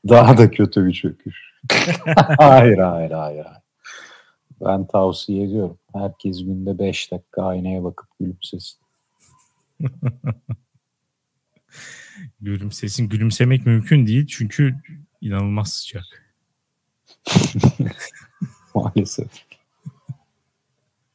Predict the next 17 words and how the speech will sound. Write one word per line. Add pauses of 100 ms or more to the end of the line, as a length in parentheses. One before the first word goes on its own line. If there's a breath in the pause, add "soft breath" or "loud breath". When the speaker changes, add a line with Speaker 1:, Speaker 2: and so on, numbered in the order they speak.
(580 loud breath)
Speaker 2:
Ya,
be-,
hakikaten
şey,
e,
insanın
ayarıyla
oynayan
bir (380)
sıcak
var.
Başka
hiçbir
şey
düşünmek
mümkün
değil